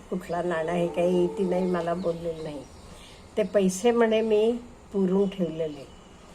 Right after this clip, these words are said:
आणि रोज तिथे पाणी घालायची काय. मग सगळे विचारलं, "काय लावलेस तू? कुठली बी लावली आहेस? काय केलंय?" नंतर एक दिवस म्हटलं मी, म्हणे, "मी पैसे पुरलेत पण तो झाडच येईना की."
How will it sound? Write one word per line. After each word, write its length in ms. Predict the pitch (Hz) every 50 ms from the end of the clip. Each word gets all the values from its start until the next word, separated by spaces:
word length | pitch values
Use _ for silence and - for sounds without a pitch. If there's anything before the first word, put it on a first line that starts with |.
| - -
आणि 180 | 208 214 233
रोज 280 | 220 220 220 233 254 - - -
तिथे 240 | - 220 190 - 240
पाणी 420 | 226 - 220 202 196 190 196 196 196
घालायची 600 | 202 190 180 175 180 175 170 - - 190 170 175 -
काय. 200 | 185 170 175 175
मग 180 | 180 185 202 196
सगळे 400 | - - 226 220 226 233 254 285
विचारलं, 480 | 285 262 - - 240 214 208 202 196
"काय 280 | 190 - - 175 208 226
लावलेस 460 | 226 208 202 190 170 165 170 170 175
तू? 260 | - - - 196 185 175 - -
कुठली 280 | 196 185 - - 202
बी 280 | 208 196 196 190 185 180
लावली 280 | 170 160 156 151 151 160
आहेस? 240 | 160 156 156 - - -
काय 180 | 170 160 165 180
केलंय?" 440 | 180 - 175 151 147 143 143 135 131 - - - - - - - - - - - - - -
नंतर 360 | 202 196 190 180 180 220 226
एक 240 | 233 226 220 214 196
दिवस 260 | 190 202 196 202 196 -
म्हटलं 400 | 208 196 190 175 170 - 165 170
मी, 180 | 170 170 165 151 147 151 - - - - - - - - - - -
म्हणे, 280 | 185 170 160 151 151 151
"मी 420 | 151 156 175 185 185 190 190 185 180 -
पैसे 380 | 190 180 180 170 - - 240 247
पुरलेत 460 | 247 247 254 240 226 220 202 202 196 190 - -
पण 140 | 214 196 190
तो 140 | 190 220 202
झाडच 560 | 190 185 190 185 190 196 208 220 214 - -
येईना 360 | 220 208 202 190 185 175 160
की." 260 | 151 - - - 180